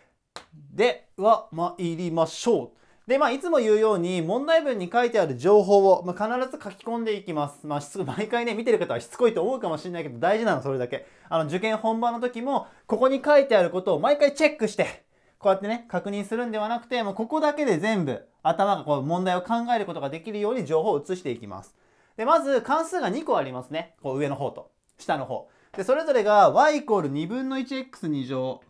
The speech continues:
これがyイコール二分の一エックス二乗。で、下がyイコールマイナスエックス二乗ですね。yイコールマイナスエックス二乗。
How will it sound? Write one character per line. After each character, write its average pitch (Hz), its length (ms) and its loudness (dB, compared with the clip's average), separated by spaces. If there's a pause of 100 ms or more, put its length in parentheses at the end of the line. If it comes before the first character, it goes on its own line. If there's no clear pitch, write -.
こ 175 100 -8
れ 196 120 -6
が 196 160 -4
y 185 400 -2
イ 135 80 -8
コ 147 320 -6
ー 123 40 -4
ル 165 340 -6 (360)
二 135 260 -8
分 156 460 -6
の 214 280 -8
一 139 440 -12
エ 147 100 -8
ッ 147 80 -10 (300)
ク 131 80 -10
ス 131 380 -10
二 104 340 -12
乗。 156 300 -6 (420)
で、 220 140 0
下 330 320 0
が 330 240 6
y 240 240 2
イ 220 60 -10
コ 185 120 -6
ー 214 60 0
ル 202 100 -2
マ 180 220 -2
イ - 20 -8
ナ 269 120 -6
ス 262 100 -8
エ 254 60 -4
ッ 254 100 -18
ク - 60 -20
ス 156 100 -8
二 120 140 -4
乗 113 140 -8
で 113 60 -8
す - 80 -18
ね。 156 220 -14 (500)
y 127 320 -10
イ 104 40 -10
コ 120 240 -8
ー 131 40 -8
ル 170 180 -6
マ 123 220 -8
イ 131 60 -8
ナ 165 140 -8
ス 170 120 -10
エ 160 40 -6
ッ 156 140 -12
ク - 80 -20
ス 120 120 -10
二 107 160 -8
乗。 104 320 -14